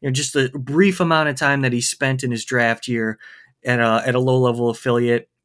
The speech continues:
highlighting his defensive prowess, the athleticism. It's not somebody that should be high on your radar at this point. Just know that a guy like Jordan Sprinkle's there. Anyway, James, as I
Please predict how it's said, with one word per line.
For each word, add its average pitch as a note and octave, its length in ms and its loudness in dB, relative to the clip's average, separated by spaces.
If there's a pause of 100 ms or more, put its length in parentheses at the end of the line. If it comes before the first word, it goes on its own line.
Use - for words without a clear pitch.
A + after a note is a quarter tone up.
(140)
highlighting C3+ 500 0
his B2 140 -2
defensive B2 480 -6
prowess, A2+ 460 -2
the B2 120 -4
athleticism. A#2+ 760 -2 (280)
It's - 100 -6
not F#3 160 2
somebody E3 300 2
that C3+ 320 2 (260)
should C#3+ 320 -2
be C3+ 400 -2 (140)
high B3 320 0
on F3+ 120 4
your D#3+ 140 2
radar D3 380 4
at C3 180 0
this G#3+ 180 2
point. D3+ 360 -2
Just F3 240 -2 (260)
know G3+ 320 6
that D#3 300 2
a C#3+ 80 0
guy D3 240 2
like C#3+ 180 0
Jordan C3+ 280 -2
Sprinkle's B2+ 500 -8
there. A2 320 -2 (560)
Anyway, D3 280 2
James, B2 380 -4 (380)
as D3 100 -2
I D3 160 -4